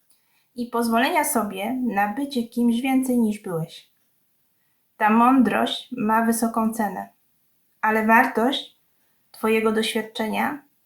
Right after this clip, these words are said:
przejścia przez nią i na drugą stronę jest niezrównana. Kochaj siebie, który jest wynikiem otwarcia się na wyzwania i lekcje życia.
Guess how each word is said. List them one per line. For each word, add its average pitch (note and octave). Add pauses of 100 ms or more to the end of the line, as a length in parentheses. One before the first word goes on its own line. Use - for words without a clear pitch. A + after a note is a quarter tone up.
(520)
przejścia B3
przez A#3
nią A3
i A#3+
na A3
drugą A3+
stronę A3+ (500)
jest C4
niezrównana. A#3+ (480)
Kochaj D4
siebie, F#3 (600)
który A#3+
jest C4
wynikiem A#3 (600)
otwarcia A#3
się A3+
na G#3
wyzwania G#3+
i G#3
lekcje F#3+
życia. F3